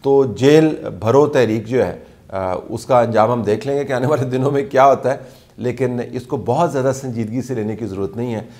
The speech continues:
क्योंकि इमरान खान को पता है कि वो अपने हदफ से काफ़ी दूर हैं,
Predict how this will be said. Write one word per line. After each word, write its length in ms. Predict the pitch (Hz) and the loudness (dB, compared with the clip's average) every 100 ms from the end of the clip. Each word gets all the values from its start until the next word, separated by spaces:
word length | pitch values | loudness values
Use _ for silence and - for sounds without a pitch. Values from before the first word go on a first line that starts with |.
| - - | -20 -14
क्योंकि 220 | 113 113 | -6 -4
इमरान 300 | 101 101 120 | -2 -2 -2
खान 200 | 123 123 | -4 -6
को 100 | 120 | -4
पता 260 | 117 117 | -4 0
है 60 | 120 | -2
कि 100 | 113 | -2
वो 120 | 107 | -4
अपने 420 | - - 113 110 - - _ - 98 | -4 -6 -8 -8 -12 -20 _ -14 -6
हदफ 200 | 110 120 | -4 -4
से 160 | 127 | -4
काफ़ी 320 | - 107 127 | -2 -2 -2
दूर 280 | 107 104 135 | -4 -2 0
हैं, 260 | 113 110 | -2 -4